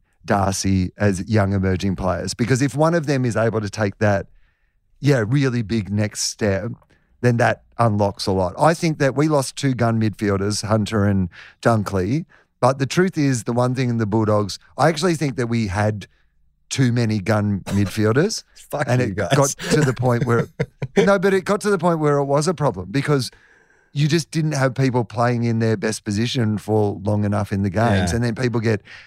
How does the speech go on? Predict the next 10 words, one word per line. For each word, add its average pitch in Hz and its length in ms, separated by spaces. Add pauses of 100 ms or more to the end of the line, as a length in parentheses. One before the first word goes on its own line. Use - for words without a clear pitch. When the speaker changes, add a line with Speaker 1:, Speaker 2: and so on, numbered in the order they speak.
(100)
Speaker 1:
frustrated 120 760
because 107 480 (280)
they 117 120
know 113 220
they'd 110 140
be 107 120
getting 107 280
more 107 300 (300)
middle 123 240
minutes, 110 480